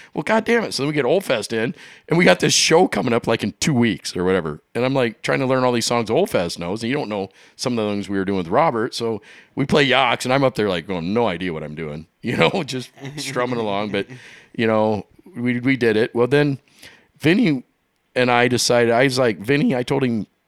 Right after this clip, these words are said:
we played at Sutliff, it's an outside show, and we told Vinny, I said, "Hey, why don't you fill in on our breaks?" So Vinny would just play acoustic and sing, and I hadn't met Bob yet. And, um,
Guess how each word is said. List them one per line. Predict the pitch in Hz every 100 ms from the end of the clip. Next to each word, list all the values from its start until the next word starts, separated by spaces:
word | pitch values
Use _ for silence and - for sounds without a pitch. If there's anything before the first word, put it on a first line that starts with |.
| _
we | 123 123
played | 151 135
at | 110
Sutliff, | - 127 107 110
it's | 101 107
an |
outside | 107 - 107 98
show, | - 92 90
and | 98
we | 98
told | 117 101
Vinny, | 120 139
I |
said, | 117 113
"Hey, | 131 147
why | 123
don't | 135 -
you |
fill | 139 - 139
in | 143
on | 113
our | 98
breaks?" | 82 98 113 82 - - _ - - _ -
So | 160
Vinny | 156 190
would | 170
just | 131 -
play | 131
acoustic | 113 120 113 131 113
and | 104
sing, | - 104 101 104
and | 95
I | 101
hadn't | 151 151
met | 131 117
Bob | 101 107 107
yet. | 98 92 95 - _ _ _ _ _
And, | 113 110 107
um, | 104 98 92 90 87